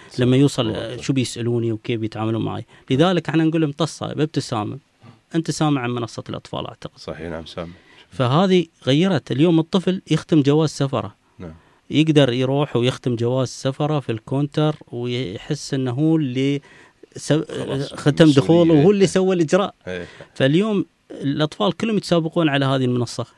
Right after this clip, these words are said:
Speaker 1: نعم.
Speaker 2: آه، هم وأسرهم ما شاء الله
Speaker 1: صحيح.
Speaker 2: يحبون ياخذون ال-، بالإضافة لأن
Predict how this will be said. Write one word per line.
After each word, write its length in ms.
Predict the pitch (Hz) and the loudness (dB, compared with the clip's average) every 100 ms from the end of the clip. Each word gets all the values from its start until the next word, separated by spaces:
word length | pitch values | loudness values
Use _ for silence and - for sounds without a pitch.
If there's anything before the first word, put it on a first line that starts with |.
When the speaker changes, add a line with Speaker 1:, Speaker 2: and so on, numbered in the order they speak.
| - | -16
Speaker 1:
نعم. 120 | 85 | -10
Speaker 2:
آه، 280 | - - - | -6 -4 -4
هم 180 | - 160 | 0 2
وأسرهم 560 | 156 - - 147 123 120 | 2 0 -2 0 -2 -4
ما 80 | 113 | -6
شاء 180 | - | -6
الله 180 | 117 113 | -6 -6
Speaker 1:
صحيح. 280 | 113 _ - | -10 _ -8
Speaker 2:
يحبون 300 | - 139 143 | -6 0 0
ياخذون 480 | 127 120 135 135 127 | 0 -2 -2 0 -2
ال-، 300 | 117 113 - - | -4 -8 -10 -4
بالإضافة 380 | 180 247 254 202 | -2 0 2 2
لأن 300 | 180 190 | 2 0